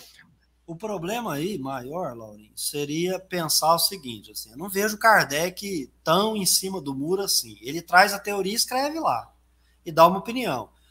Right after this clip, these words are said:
O que eu penso aí que a gente poderia mudar de em cima do muro seria a prudência. Ele usa a prudência de não, é, firmar um ponto de opinião pessoal, preconceito,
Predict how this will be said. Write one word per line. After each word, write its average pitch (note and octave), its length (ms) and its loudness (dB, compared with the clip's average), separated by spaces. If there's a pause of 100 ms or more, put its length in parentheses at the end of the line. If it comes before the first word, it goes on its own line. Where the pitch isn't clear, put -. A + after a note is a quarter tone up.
(160)
O E3 80 -14
que - 180 0
eu C4+ 220 4
penso G#3 400 2
aí F3+ 80 -2
que F3 80 -6
a - 20 -2
gente F3 140 -6
poderia E3 400 -4
mudar D#3+ 380 2
de D3+ 100 -6
em D3+ 60 -6
cima E3 280 -6
do C#3 140 -10
muro F#3+ 220 -6
seria G3+ 300 -2
a G#3 40 -6
prudência. D3 760 0 (480)
Ele D#3+ 240 -2
usa A3 300 2
a A3 40 4
prudência F3 920 2 (260)
de E3 200 0
não, A#3 440 2 (200)
é, D#3 260 0
firmar G#3 720 4
um F3+ 160 -4
ponto F#3+ 460 0
de C#3 120 -6
opinião E3 400 -4
pessoal, D3 540 -2
preconceito, D3 760 -4